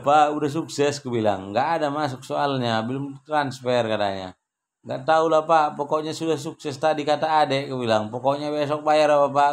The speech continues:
ku bilang. "Nggak ada masuk," katanya lagi. "Ya, pokoknya udah," aku bilang. Ketawa lah dia kan, emosi ketawa. "Nggak capek menipu," ku bilang. "Kami coba dulu melacak nomor ini ya.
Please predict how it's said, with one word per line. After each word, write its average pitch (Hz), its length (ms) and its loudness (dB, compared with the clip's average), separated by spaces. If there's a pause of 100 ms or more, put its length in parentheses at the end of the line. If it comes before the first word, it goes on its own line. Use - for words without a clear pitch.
(120)
ku 135 80 -6
bilang. 107 400 -2
"Nggak 131 120 0 (120)
ada 147 80 2
masuk," 143 400 -2
katanya 107 480 2
lagi. 95 240 -6 (480)
"Ya, 143 320 2
pokoknya 156 400 -2
udah," 151 320 2
aku 123 160 -6
bilang. 107 480 0
Ketawa 120 400 -2
lah 131 160 -2
dia 139 160 -4
kan, 135 240 -2
emosi 131 320 -8
ketawa. 117 480 -6 (1040)
"Nggak 131 160 -4
capek 151 320 0
menipu," 139 480 -2
ku 120 160 -2
bilang. 107 640 0
"Kami 120 320 -6
coba 127 240 2
dulu 123 240 -2
melacak 120 320 -2
nomor 120 320 -6
ini 123 320 -4
ya. 135 240 -6